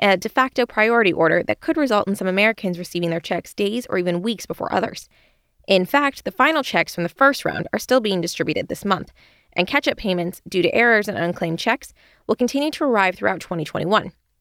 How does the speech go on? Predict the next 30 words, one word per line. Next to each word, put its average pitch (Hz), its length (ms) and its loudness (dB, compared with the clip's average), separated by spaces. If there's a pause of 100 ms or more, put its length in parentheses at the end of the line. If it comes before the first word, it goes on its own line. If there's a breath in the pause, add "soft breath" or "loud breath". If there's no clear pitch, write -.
(220)
Some 302 300 0
people 175 260 0
will 170 60 2
even 175 220 0
need 165 120 -2
to 165 60 -2
claim 233 280 -4
their 175 120 -2
first - 300 0
check - 220 -2 (320 soft breath)
as - 160 -2
part 170 140 4
of 156 60 0
their 160 100 2
twenty 196 260 -2
twenty 160 260 -2
tax - 320 -4
return. - 300 -14 (1000 soft breath)
While 262 160 6
the 285 60 2
majority 320 360 4
of - 60 -4
people 262 260 2
in 226 180 2
line 214 200 4
to 202 100 -2
receive 185 220 -2
a - 20 -2
stimulus 247 400 0
check 156 220 0